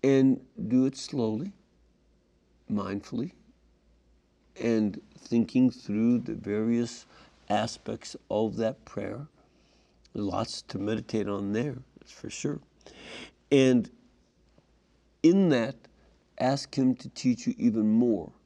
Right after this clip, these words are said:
about your private prayer. All right, we'll take a break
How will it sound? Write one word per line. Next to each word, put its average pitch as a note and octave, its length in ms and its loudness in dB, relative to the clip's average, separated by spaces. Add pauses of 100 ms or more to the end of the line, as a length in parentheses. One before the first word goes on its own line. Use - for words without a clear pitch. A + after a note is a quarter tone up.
(320)
about F#2+ 340 -4
your G2+ 180 -6
private G2 520 -8
prayer. - 260 -16 (2000)
All C#3 180 6
right, D3+ 160 -2 (680)
we'll C3 140 0
take C3+ 280 -2
a A2+ 40 4
break A#2+ 380 0